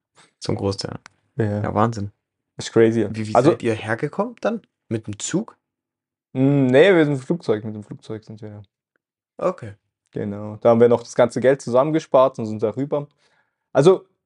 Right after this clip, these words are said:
Speaker 2: <laughs> tatsächlich gab's früher noch so ein Angebot, ähm, dass wenn du gekommen bist, das war vor vierundneunzig oder dreiundneunzig, ähm, hat man sogar zehntausend D-Mark bekommen noch damals, als, äh, Spätaussiedler. Äh,
Speaker 1: Hm.
Speaker 2: dass man da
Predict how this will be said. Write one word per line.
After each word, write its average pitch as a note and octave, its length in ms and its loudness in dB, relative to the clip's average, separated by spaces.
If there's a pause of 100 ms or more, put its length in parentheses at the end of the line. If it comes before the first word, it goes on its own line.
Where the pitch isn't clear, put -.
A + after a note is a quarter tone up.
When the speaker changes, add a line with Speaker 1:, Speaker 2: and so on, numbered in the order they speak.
Speaker 2:
<laughs> - 460 -12
tatsächlich G#3+ 420 2
gab's D3 180 4
früher F3 220 4
noch C#3+ 120 2
so D3+ 100 2
ein B2+ 100 0
Angebot, D#3+ 500 0
ähm, B2 360 0
dass B2 200 2
wenn B2 120 2
du B2 180 0
gekommen C#3 360 0
bist, E3+ 220 -2
das - 120 -4
war A#2+ 100 4
vor D3+ 320 2
vierundneunzig E3 680 -2
oder A#2 140 0
dreiundneunzig, E3+ 800 -4 (1400)
ähm, C3 240 4
hat C#3+ 140 0
man C#3 100 4
sogar B2 240 4
zehntausend A#2+ 720 0
D-Mark C3 300 0
bekommen A2+ 280 -6
noch - 120 -10
damals, - 520 -14 (100)
als, G#2+ 260 -4
äh, G#2+ 180 0
Spätaussiedler. E3+ 800 -6 (1000)
Äh, A#2 800 2
Speaker 1:
Hm. B2 240 -18
Speaker 2:
dass - 160 -8
man B2 140 2
da A2+ 220 6